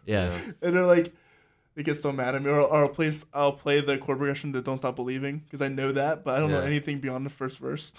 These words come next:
Speaker 3: <laughs>
Speaker 1: Yeah.
Speaker 2: I had to play
Speaker 3: Funniest
Speaker 2: that.
Speaker 3: stuff.
Speaker 2: I had to play that for School of Rock one time on piano. I don't play piano. <laughs>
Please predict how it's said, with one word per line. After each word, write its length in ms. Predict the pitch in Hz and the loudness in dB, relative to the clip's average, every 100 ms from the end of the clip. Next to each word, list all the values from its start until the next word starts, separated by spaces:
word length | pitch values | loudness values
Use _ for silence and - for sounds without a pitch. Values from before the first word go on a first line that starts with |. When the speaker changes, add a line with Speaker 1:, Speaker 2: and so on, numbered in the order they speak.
| - - | -20 -20
Speaker 3:
<laughs> 220 | _ _ | _ _
Speaker 1:
Yeah. 140 | 90 - _ _ _ _ _ _ _ _ _ _ _ _ | -10 -10 _ _ _ _ _ _ _ _ _ _ _ _
Speaker 2:
I 60 | - | -12
had 80 | 107 | -6
to 60 | |
play 120 | - 202 | 0 4
Speaker 3:
Funniest 300 | 185 139 - | 4 2 -2
Speaker 2:
that. 40 | |
Speaker 3:
stuff. 440 | - 131 127 - _ _ - | -8 -8 -8 -12 _ _ -20
Speaker 2:
I 40 | |
had 60 | 101 | -20
to 60 | |
play 140 | 101 92 | -12 -10
that 140 | 87 | -10
for 80 | - | -12
School 220 | - 95 | -18 -12
of 60 | 92 | -8
Rock 220 | 95 95 | -8 -10
one 140 | 95 90 | -12 -16
time 260 | 92 87 | -14 -12
on 140 | 90 92 | -10 -10
piano. 460 | 98 95 92 87 - 104 | -10 -10 -10 -12 -16 -10
I 60 | |
don't 180 | 98 92 | -8 -8
play 140 | 98 92 | -8 -8
piano. 420 | 92 90 87 87 | -10 -14 -16 -18
<laughs> 460 | _ _ _ 123 | _ _ _ -12